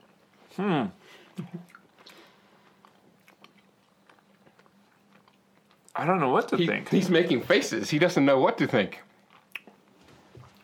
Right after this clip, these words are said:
Speaker 1: I don't know that I've ever tasted anything like that.
Speaker 2: Hmm. Probably not.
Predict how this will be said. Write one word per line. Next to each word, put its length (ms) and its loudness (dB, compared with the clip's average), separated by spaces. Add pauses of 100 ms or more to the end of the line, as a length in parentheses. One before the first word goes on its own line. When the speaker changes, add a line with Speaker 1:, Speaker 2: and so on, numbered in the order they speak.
(160)
Speaker 1:
I 100 2
don't 140 4
know 120 0
that 140 4
I've 200 2
ever 240 4
tasted 380 -2
anything 340 -2
like 180 -2
that. 260 -4 (200)
Speaker 2:
Hmm. 160 2 (1800)
Probably 320 -2
not. 360 -2